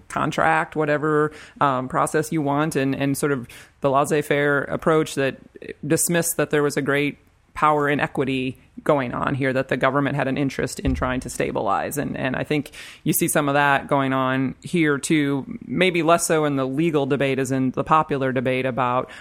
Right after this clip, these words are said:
the women can just go buy the contraception on their own. And Justice Ginsburg tries to point out,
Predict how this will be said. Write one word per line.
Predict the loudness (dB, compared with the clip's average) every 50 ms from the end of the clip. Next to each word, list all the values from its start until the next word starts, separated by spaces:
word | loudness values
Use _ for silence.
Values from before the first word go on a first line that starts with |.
| -10 -2
the | 0 2
women | 2 2 0 0 -4 -4
can | -4 -4 -2
just | -2 -4 -4 -2
go | -2 0 0 0 -2 -2
buy | -2 0 2 2 4 4 2 2 0
the | -2 -2
contraception | -2 -4 -4 -2 -2 -4 -2 0 0 0
on | 0 0
their | -2 -2 0 2
own. | 2 2 4 2 2 2 2 0
And | 0 0 -2 -2
Justice | -2 -2 -2 -2 -4 -4
Ginsburg | -2 0 -2 0 0 -2 -2
tries | 0 -2 -2 -2
to | -4
point | -4 -2 -2 0 2
out, | 2 2 2 2 0 0